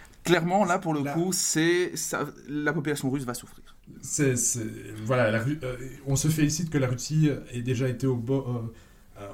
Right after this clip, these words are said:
Speaker 2: en rupture de paiement, euh, très récemment, mais c'est,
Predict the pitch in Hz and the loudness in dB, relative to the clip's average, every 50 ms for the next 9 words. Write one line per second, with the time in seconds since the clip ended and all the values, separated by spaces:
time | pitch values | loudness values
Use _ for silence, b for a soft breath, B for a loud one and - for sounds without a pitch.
0 | - 113 113 123 160 160 160 185 165 143 139 - 143 131 123 131 143 143 147 147 | -8 -4 0 2 2 4 4 2 2 2 2 0 0 0 0 0 0 0 0 -2
1 | 147 - B B B B B B B - 120 120 117 - - - 151 135 139 131 | -4 -6 B B B B B B B -8 -6 -6 -6 -4 -2 0 0 2 2 0
2 | - 131 123 131 151 170 175 156 135 127 123 - - 127 123 110 - - - - | 0 0 0 0 2 2 2 2 2 2 0 -2 -6 -12 -10 -8 -8 -8 -8 -8
3 | - - - 135 113 - | -10 -10 -12 -12 -14 -16